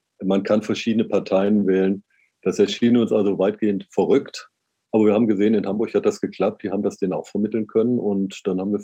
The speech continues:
gedacht, „Okay, wir versuchen das in Bremen auch mal“, ne? Und es war ja damals in Bremen, ähm, noch schwieriger als heute. Man musste zehn Prozent, die Unterschrift von zehn Prozent aller Wahlberechtigten haben, nicht etwa der Wähler.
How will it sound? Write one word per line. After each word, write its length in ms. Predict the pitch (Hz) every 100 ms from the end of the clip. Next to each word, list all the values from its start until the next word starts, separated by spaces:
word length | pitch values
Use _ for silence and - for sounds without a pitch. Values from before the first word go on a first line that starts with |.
| -
gedacht, 360 | 98 107 -
„Okay, 280 | - - 117
wir 100 | 85
versuchen 360 | - 90 101 107
das 180 | 98 -
in 140 | 101
Bremen 220 | 101 120
auch 220 | 113 101
mal“, 240 | 85 - 76
ne? 140 | 95 - _ _ _ _ - _ _
Und 100 | -
es 140 | 98 95
war 160 | 101
ja 100 | 113
damals 480 | 101 101 113 113 -
in 140 | 104 98
Bremen, 520 | 98 110 110 104 101 -
ähm, 440 | 101 95 90 92 _ _ -
noch 180 | 95
schwieriger 520 | - - 117 117 104 92
als 220 | 87 -
heute. 280 | 90 98 120
Man 200 | 98 92
musste 580 | 92 - 98 90 85 -
zehn 260 | _ 120 127
Prozent, 540 | - - 90 90 -
die 80 | 101
Unterschrift 440 | 95 107 - -
von 140 | - -
zehn 220 | - 104
Prozent 540 | - 98 92 92 95
aller 340 | - 90 87 85 _
Wahlberechtigten 1040 | - 92 117 101 82 120 - - - - 73
haben, 260 | 78 82
nicht 140 | 87 113
etwa 200 | - 101
der 200 | 98 87
Wähler. 400 | 98 90 90